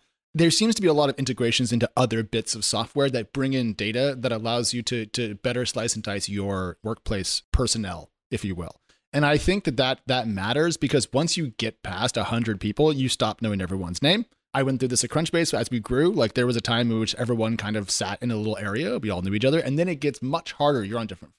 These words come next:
floors. You can't keep track of things. And so making that more transparent to employees and also allowing, uh, managers and execs to have more of an analytical solution to better understand who works with them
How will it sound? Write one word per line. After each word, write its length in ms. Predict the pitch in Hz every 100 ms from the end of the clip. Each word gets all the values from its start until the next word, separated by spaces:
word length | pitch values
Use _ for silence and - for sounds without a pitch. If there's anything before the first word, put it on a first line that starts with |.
| -
floors. 400 | 240 226 185 113
You 80 | 113
can't 200 | 123 -
keep 100 | -
track 240 | 170 180
of 80 | -
things. 280 | 156 151 - _ _ _ -
And 120 | 156
so 200 | 127 123
making 500 | 120 147 170 202 165
that 280 | 127 127 131
more 560 | 113 123 120 117 107 104 120
transparent 440 | - 120 127 120 -
to 140 | 120 120
employees 920 | 117 - - 131 123 165 92 117 151 _ _ _ -
and 140 | 139
also 400 | 147 165 147 131
allowing, 600 | 127 131 120 123 120 117
uh, 260 | 113 110 110
managers 540 | 110 135 131 127 113 107
and 100 | 107
execs 300 | 107 117 -
to 60 |
have 200 | 107 107
more 260 | 113 113 110
of 80 | 107
an 140 | 104
analytical 460 | 117 117 123 127 120
solution 380 | 117 107 113 104
to 200 | 110 92 _
better 240 | 131 127 117
understand 420 | 117 110 113 107
who 60 |
works 200 | 131 190
with 120 | 156
them 80 | 147